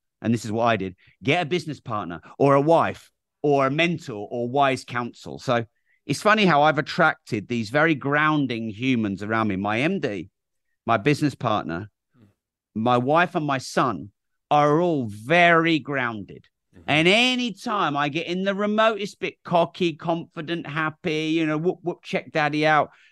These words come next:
Speaker 1: they can just humbleize me
Speaker 2: <laughs>
Speaker 1: in a split second.
Speaker 2: Good.
Speaker 1: And, you know, for years, I f-, I found those kind of people really frustrating. I felt like it was, you know, I was a hot air balloon just dying to get up into the sky, but these were like weights.
Speaker 2: Yeah.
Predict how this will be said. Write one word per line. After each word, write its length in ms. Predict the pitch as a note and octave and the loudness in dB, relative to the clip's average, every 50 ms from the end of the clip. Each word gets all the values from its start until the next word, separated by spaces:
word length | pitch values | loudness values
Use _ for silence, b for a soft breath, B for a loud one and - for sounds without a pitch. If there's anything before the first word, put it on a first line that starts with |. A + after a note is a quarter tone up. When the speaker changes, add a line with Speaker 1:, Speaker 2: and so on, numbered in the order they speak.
| b _ | b _
Speaker 1:
they 160 | - E3+ F3+ E3 | 0 0 0 0
can 160 | - F#3 F3 | -2 -6 -6
just 200 | D3 D3+ - - | -6 -8 -12 -14
humbleize 920 | - - - F3+ G3 G3 F#3 D#3+ E3+ D#3 D3 C#3 B2 B2 A#2+ A#2+ A2+ - | -16 -4 -2 -2 0 0 0 0 0 2 2 2 2 0 0 -2 -4 -6
me 320 | B2+ A2+ A2 G#2+ G2+ G2 - _ _ - | -6 -4 -2 -2 -4 -4 -8 _ _ -16
Speaker 2:
<laughs> 680 | D#2+ - _ - - - - _ - - - - - | -16 -16 _ -20 -20 -20 -20 _ -20 -20 -20 -8 0
Speaker 1:
in 180 | F#3 F#3+ F#3 E3+ | 2 4 4 4
a 80 | D#3+ D3+ | 4 2
split 580 | D#3 - - - _ E3 F3 E3+ D#3+ - - - | 0 -4 -10 -8 _ -2 0 0 -2 -2 -6 -12
second. 600 | - - D3 B2+ - - - F2 F#2 F2 F2+ - _ - | -6 -4 -4 -4 -4 -6 -8 -8 -8 -8 -10 -12 _ -10
Speaker 2:
Good. 340 | G#2+ G#2 G#2 G2 F#2 F#2 _ | -8 -8 -8 -8 -10 -6 _
Speaker 1:
And, 220 | D3+ D#3 E3+ E3+ F3 | 0 0 0 0 0
you 120 | F#3 G3+ | 2 4
know, 140 | G3 F#3+ E3 | 4 4 2
for 140 | - F3 F3+ | 2 0 0
years, 540 | F#3 F3+ G3 G#3+ A3 A3 G#3+ G3+ E3 C#3 | 0 2 2 4 6 6 6 6 6 4
I 180 | F3+ D#3+ D#3+ D#3+ | 2 4 4 2
f-, 160 | D#3 - - | 2 0 -4
I 220 | D#3 - E3+ E3 E3+ - - | -6 -6 -6 -6 -6 -4 -2
found 260 | F#3+ F#3 F#3+ G3 F#3 | -2 0 0 -2 -2
those 160 | E3+ E3 - | -4 -4 -4
kind 220 | - F3+ E3+ E3 | -2 -2 -2 -2
of 80 | D#3+ D#3 | -2 -2
people 340 | F3+ F3 D#3+ D#3 D3+ C#3 C3 | -2 -2 -2 -2 -4 -6 -4
really 240 | C#3+ D#3+ D#3 D3+ D3 | -4 -2 -2 -2 -4
frustrating. 560 | - - D3 C3+ - - - D#3 D3+ A#2 A#2+ | -4 -8 -10 -10 -8 -4 -2 -2 -2 0 -2
I 80 | B2 | -6
felt 280 | A2+ - - D#3 D3 D3 | -8 -4 -2 -2 0 0
like 200 | D3 D3 - D3+ | 0 -2 -2 -2
it 120 | D#3 A#2 | -4 -4
was, 180 | C#3+ C3+ - - b b b b b b b | -4 -6 -8 -10 b b b b b b b
you 100 | - C#3+ | -2 2
know, 120 | D3+ D3 D3 | 4 4 4
I 40 | |
was 100 | F3 D#3+ | 4 2
a 60 | D3+ - | 0 -6
hot 260 | - F3 F#3 E3+ E3+ | -2 0 0 2 4
air 160 | F3 E3+ E3 | 2 2 2
balloon 380 | B2+ E3 D#3+ D#3+ D#3 C3+ B2+ A#2+ | 4 4 4 4 4 2 2 0
just 220 | C#3 C3+ - _ | -4 -8 -8 _
dying 400 | - F3+ F3+ G3 G3 G3 F#3+ F#3 - | 2 4 4 6 4 4 2 0 -2
to 100 | - D3+ | -4 -4
get 180 | B2+ E3+ D#3 D3+ | -4 -2 -2 -2
up 160 | D#3+ - - | -2 -4 -4
into 260 | D#3+ D3+ C3+ C3+ D3 | -8 -10 -10 -12 -14
the 100 | - C3 | -16 -18
sky, 520 | - - - - E3+ F3 F3 D#3 B2+ A#2 G#2+ | -18 -12 -2 0 2 2 4 4 2 0 -2
but 140 | B2 C3 | -4 -4
these 240 | B2 D#3 E3+ D#3 D3+ | -2 -2 -2 -2 -2
were 120 | D#3 E3+ D#3+ | -2 -2 0
like 160 | D3+ C3+ B2+ | 0 0 -2
weights. 760 | C3 B2 D3 E3+ E3+ D#3 A#2 F2 - _ _ - - - - | -4 -2 -2 -2 0 -2 -4 -8 -12 _ _ -20 -20 -20 -20
Speaker 2:
Yeah. 240 | C#3+ - G2 F2+ F#2+ | -20 -20 -18 -20 -20